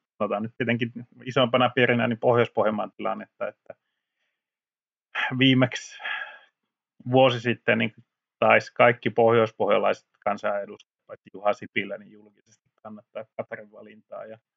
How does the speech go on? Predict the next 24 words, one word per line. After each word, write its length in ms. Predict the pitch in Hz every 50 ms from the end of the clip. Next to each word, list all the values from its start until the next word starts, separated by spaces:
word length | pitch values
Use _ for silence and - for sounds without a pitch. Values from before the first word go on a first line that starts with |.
| _ _ _ _ _ _ _ _ _ _ _ _ _ _ _ _ _ _ -
jos 300 | - 117 110 104 - 120
nyt 100 | 110 -
oikein 500 | - 127 135 143 143 135 - - 135 127
se 80 | 123 127 - _
viisisataa 640 | 120 120 113 - _ 127 - 117 113 113 110 113 110 - _ _ _ _ _ 104 110 _ _ _ _ _ _ _ _ _ _ _ _ _ _ 117 _ - 120 120
henkilön 640 | 127 117 110 104 - _ - 113 110 110 - 113 107 _
tukilista, 580 | 123 113 - 123 117 110 110 107 _ _ - 104
mikä 160 | 104 98 _ _
nyt 100 | 110 107 _ _ _ _ _ _ _ _ _
pari 200 | 113 110 113 110
päivää 280 | - 110 107 107 107 107
sitten 220 | - _ - 113
julkaistiin 540 | 110 107 110 107 - 120 - _ - 113 110
Katrin 440 | - 113 - - 107 113 120 120 _ _ _ _ _ _ _ _ _ _ _ _ _ _ _ _ _ _ -
tueksi, 520 | 123 117 117 113 113 113 - - - - -
niin 180 | 107 95 101 -
siinä 360 | - - - 104 107 98 110 117
ei 80 | 117
tainnut 360 | 117 - 117 117 113 113 113
olla 160 | 117 117 117 110
yhtään 480 | 120 127 120 - - _ - 101 101
kansanedustajaa 880 | _ - 90 - _ _ _ _ _ _ _ _ _ _ 104 107 107 104
ainakaan 340 | 107 110 113 _ _ _ _ _
vielä 280 | 107 107 104 - 113